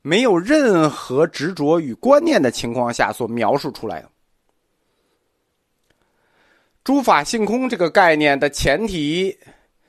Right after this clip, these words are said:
就是建立在这种没逻辑上的，因为它自身的证明是一个悖论，就是连续否定和建立概念，这是一组悖论。用永远否定的形式来证明一个肯定的答案，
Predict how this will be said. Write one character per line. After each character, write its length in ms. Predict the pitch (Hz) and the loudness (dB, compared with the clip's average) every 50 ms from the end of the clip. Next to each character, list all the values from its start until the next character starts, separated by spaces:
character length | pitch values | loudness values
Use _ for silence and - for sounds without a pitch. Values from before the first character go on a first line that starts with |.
| _ _ | _ _
就 140 | - 240 226 | 0 2 2
是 140 | 185 196 185 | 2 2 2
建 240 | - - 196 175 165 | 2 2 2 4 2
立 120 | 170 170 | 0 2
在 160 | 151 160 151 | 4 4 4
这 140 | 147 180 165 | 4 2 2
种 140 | 147 139 127 | 2 0 0
没 180 | 120 127 147 | 2 0 0
逻 180 | 156 139 117 117 | 0 0 0 -2
辑 160 | 120 143 131 | -2 -4 -4
上 160 | 117 123 101 | -2 -2 -2
的， 140 | 90 - - _ _ _ _ _ _ _ _ _ _ _ _ _ _ _ _ | -4 -6 -14 _ _ _ _ _ _ _ _ _ _ _ _ _ _ _ _
因 160 | - 233 254 | -4 0 0
为 100 | 269 277 | 2 2
它 140 | - 269 269 | 2 2 0
自 240 | 269 - 330 302 247 | 0 0 -2 0 2
身 200 | - 302 277 285 | 2 2 2 4
的 80 | 269 | 2
证 240 | 226 - 277 247 190 | 4 4 2 2 2
明 460 | 165 147 131 127 123 131 156 190 214 | 2 0 -2 -2 -4 -4 -4 -6 -6
是 260 | 202 - - - 196 | -8 -6 -6 -6 -6
一 140 | 160 139 147 | -6 -8 -4
个 140 | 180 247 240 | 0 0 0
悖 340 | 220 - - 311 233 151 123 | 0 -2 -4 -4 -2 -2 -4
论， 180 | 110 107 101 _ _ _ _ _ _ _ _ _ _ _ _ _ _ _ | -4 -6 -10 _ _ _ _ _ _ _ _ _ _ _ _ _ _ _
就 160 | - 160 156 | -4 -2 -2
是 320 | 135 - - 143 123 98 - _ _ _ _ _ | -2 -2 -2 -2 -2 -2 -4 _ _ _ _ _
连 320 | - 113 135 131 131 185 233 | -4 0 2 4 4 4 2
续 240 | 226 - 269 254 185 | 0 -2 -2 -4 -4
否 260 | - - 120 101 98 | -4 -6 -6 -6 -8
定 240 | - 127 120 107 - | -8 -10 -10 -10 -12
和 160 | - - 107 104 | -12 -12 -12 -6
建 200 | - 151 127 104 | -4 -2 -2 -2
立 120 | 104 104 | -4 -4
概 240 | - 156 127 101 95 | -2 -2 -2 -2 -2
念， 180 | 95 95 - - | -8 -12 -14 -12
这 120 | - 180 | -12 -10
是 80 | 165 226 | -8 -8
一 80 | 220 | -8
组 120 | 185 - 107 - | -8 -10 -8 -2
悖 200 | - 226 185 123 98 | 0 0 0 0 -2
论。 100 | 101 101 _ _ _ _ _ _ _ _ _ _ _ _ _ _ | -8 -12 _ _ _ _ _ _ _ _ _ _ _ _ _ _
用 240 | 202 254 294 269 220 | 2 4 4 6 6
永 260 | 180 180 226 285 320 | 6 6 6 8 8
远 200 | 311 285 294 294 | 8 6 6 4
否 320 | - - 185 160 151 156 | 2 2 4 4 4 4
定 240 | - 285 302 285 226 | 4 2 2 4 4
的 100 | 190 165 | 4 4
形 380 | - - - 131 120 139 185 208 | 2 0 -2 -2 0 0 0 -2
式 340 | - - - 202 170 143 | 0 2 4 4 6 6
来 180 | 131 131 135 160 | 6 4 4 2
证 240 | - - 262 214 170 | 2 0 0 2 4
明 160 | 160 165 190 | 4 4 2
一 200 | 196 185 202 220 | 2 0 -2 0
个 200 | - 208 185 156 | 2 4 4 4
肯 440 | 139 - - - - 117 117 120 123 | 2 0 -2 -2 -2 0 0 -2 -2
定 260 | 127 240 262 254 196 | 0 0 2 2 2
的 140 | 156 131 120 | 2 2 2
答 200 | 113 - 98 101 | 2 0 0 2
案， 220 | 135 190 202 - | 2 2 2 0